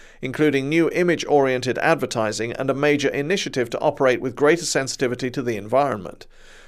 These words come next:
"I do think they are engaged in more outward-reaching public relations efforts to burnish their image, such as feel-good ads," he says.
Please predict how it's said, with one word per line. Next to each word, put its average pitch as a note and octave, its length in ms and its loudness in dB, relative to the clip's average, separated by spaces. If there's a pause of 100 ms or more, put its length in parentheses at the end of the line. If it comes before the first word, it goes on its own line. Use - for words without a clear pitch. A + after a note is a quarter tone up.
(100)
"I B2 80 0
do F3+ 200 4
think F3+ 220 0
they B2+ 160 4
are B2+ 120 4
engaged B2 560 2
in C#3+ 160 -2
more C3 260 2
outward-reaching C3+ 760 0
public B2 320 0
relations C3 460 0
efforts A2 320 -2
to C3 100 -2
burnish C3 400 2
their B2 160 0
image, C3 380 0
such - 260 0
as A#2+ 120 -2
feel-good D3 480 2
ads," F#2 280 -4
he G#2 100 -6
says. F#2 400 -4